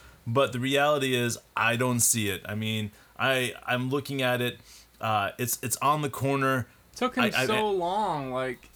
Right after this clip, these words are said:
Speaker 2: it's like he
Speaker 1: Yes.
Speaker 2: waited for D J to see what D J, how D J was gonna respond, and then he was gonna do the opposite.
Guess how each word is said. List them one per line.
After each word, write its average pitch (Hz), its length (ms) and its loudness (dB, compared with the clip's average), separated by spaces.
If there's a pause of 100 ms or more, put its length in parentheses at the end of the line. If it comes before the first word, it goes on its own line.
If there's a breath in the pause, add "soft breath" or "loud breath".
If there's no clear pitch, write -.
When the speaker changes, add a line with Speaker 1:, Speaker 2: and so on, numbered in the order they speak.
Speaker 2:
it's 151 200 -12
like 170 180 -2
he 180 120 -4
Speaker 1:
Yes. 156 140 0
Speaker 2:
waited 180 360 4
for 175 160 -4
D 165 280 -2
J 156 280 0
to 151 100 -4
see 160 220 -6
what 156 260 -4
D 156 180 -2
J, 151 340 0
how 147 260 0
D 147 220 -4
J 147 160 -2
was 143 200 -4
gonna 143 220 -4
respond, 139 560 -2
and 135 100 -4
then 127 120 -6
he 131 80 -8
was 123 140 -8
gonna 131 200 -4
do 131 160 -4
the 117 160 -4
opposite. - 460 -6